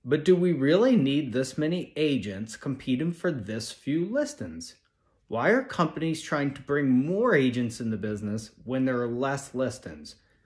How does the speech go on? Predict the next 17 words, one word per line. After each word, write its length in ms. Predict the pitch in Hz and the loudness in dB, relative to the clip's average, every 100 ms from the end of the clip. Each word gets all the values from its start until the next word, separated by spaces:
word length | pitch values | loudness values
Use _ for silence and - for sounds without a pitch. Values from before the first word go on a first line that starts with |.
| _ _ _ _ | _ _ _ _
Aren't 280 | 143 214 254 | 4 4 6
there 200 | 320 285 | 6 6
about 260 | 175 180 165 | 6 4 2
a 40 | |
million 640 | 120 123 131 147 175 180 | 2 4 4 4 4 0
or 80 | 170 | -2
so 300 | 156 165 156 | -2 0 2
less 280 | 147 147 143 | 2 -2 -4
houses 480 | - 120 131 170 156 | -8 -8 -6 -6 -6
being 360 | - 139 113 | -4 -4 -4
sold 540 | 110 - 120 117 135 139 _ _ - | -6 -4 -2 -2 -4 -8 _ _ -10
annually 640 | 113 127 139 139 139 147 | -4 -2 0 0 0 -2
compared 480 | 143 120 - 120 104 | -4 -10 -4 -2 -4
to 60 | |
twenty 340 | 92 - 123 113 | -8 -8 -6 -4
years 300 | 90 104 120 | -6 -6 -4
ago? 400 | 139 156 165 | 0 0 0